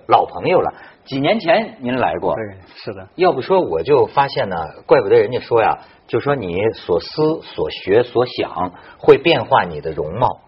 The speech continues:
Speaker 1: 哎，我就几年没见，您这一直钻研这个易经啊、智慧之学，我明显发现您比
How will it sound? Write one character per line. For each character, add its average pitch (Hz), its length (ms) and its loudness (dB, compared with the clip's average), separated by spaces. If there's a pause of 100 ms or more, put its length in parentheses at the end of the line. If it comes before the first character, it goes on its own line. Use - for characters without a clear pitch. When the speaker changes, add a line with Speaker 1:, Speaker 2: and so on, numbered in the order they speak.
(440)
Speaker 1:
哎， 156 320 4 (100)
我 123 160 4
就 156 160 0
几 - 560 -12
年 147 160 2
没 147 160 0
见， 135 400 -2
您 123 180 -2
这 139 100 6
一 135 200 2
直 127 120 0
钻 135 280 0
研 120 180 -2
这 127 80 0
个 123 180 2 (140)
易 131 220 -6
经 135 260 -2
啊、 113 140 4
智 139 240 0
慧 113 260 4
之 123 180 0
学， 110 320 2 (360)
我 135 160 4
明 143 240 0
显 170 240 -2
发 113 120 4
现 110 220 -4
您 113 140 -4
比 123 80 0